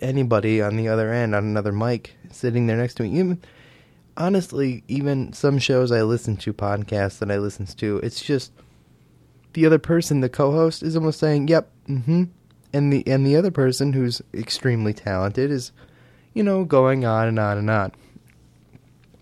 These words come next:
And, and, and the truth is that this show that, that quite passionately I want to do,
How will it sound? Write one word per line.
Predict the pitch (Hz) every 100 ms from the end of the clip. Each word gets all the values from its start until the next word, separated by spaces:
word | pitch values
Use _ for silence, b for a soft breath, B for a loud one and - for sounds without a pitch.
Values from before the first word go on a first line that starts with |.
| -
And, | 151
and, | 123 160 151
and | 147 147 135 - _ _ _
the | - 151
truth | - 208 202
is | 120 123 -
that | 127 127
this | 143 147
show | - 123 113 110 120 123 B B B B 180 170 165 B b b b b b b b b _ _ -
that, | 147 139 - -
that | 135 - -
quite | - 160 -
passionately | - 127 101 - 107 98 101 101
I | 101
want | 101 101 - -
to | 123
do, | 101 95